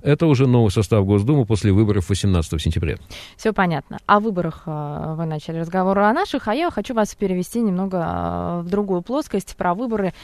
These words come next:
Speaker 2: в Америке поговорим. Тут, э, в интернете <laughs> появился ролик, телевизионный ролик,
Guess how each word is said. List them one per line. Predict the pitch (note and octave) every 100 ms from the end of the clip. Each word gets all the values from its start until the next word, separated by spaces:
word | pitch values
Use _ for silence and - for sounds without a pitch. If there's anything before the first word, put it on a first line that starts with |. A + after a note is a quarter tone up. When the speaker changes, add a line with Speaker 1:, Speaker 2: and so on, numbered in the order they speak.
| - -
Speaker 2:
в |
Америке | G3 G#3+ F3+ D#3 -
поговорим. | E3+ F#3 G3+ B3+ F#4 A#3+
Тут, | B3+ A#3+ -
э, | F#3+ F3+ F3 F3
в | F3+
интернете | F3+ F#3 A3 C4+ G#3 F3 D#3 -
<laughs> | - G3+
появился | A#3+ F#3+ G#3+ A#3 G#3
ролик, | F#3 A#3+ G3 - F3
телевизионный | - F3 F3+ G3+ G3+
ролик, | A3+ D#4+ C#4+